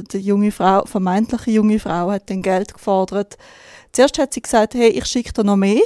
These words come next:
Äh, hat einen, eigentlich einen, einen, äh, Katalog geschickt,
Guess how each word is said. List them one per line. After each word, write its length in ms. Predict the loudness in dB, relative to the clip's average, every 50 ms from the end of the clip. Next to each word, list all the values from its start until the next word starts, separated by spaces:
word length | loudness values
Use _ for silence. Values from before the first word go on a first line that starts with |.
| 0 -2 _ _ _ _ -16 -16 -16 _ _
Äh, 320 | _ 0 2 2 2 2 0
hat 200 | -2 -6 -4 -4
einen, 280 | -4 -2 -2 -2 -4 -4
eigentlich 300 | -4 -2 -2 -2 -2 -2
einen, 220 | 0 0 0 0 -2 -6 -14 -20 -20 -20 -20 -20 -20 -20 -20 -8 -2
einen, 220 | 0 2 2 2 2
äh, 240 | 0 0 -2 -4
Katalog 680 | -4 -2 0 0 0 2 4 4 6 6 6 6 4 2
geschickt, 580 | -2 -2 0 0 0 -2 -8 -14 -14 -16 -20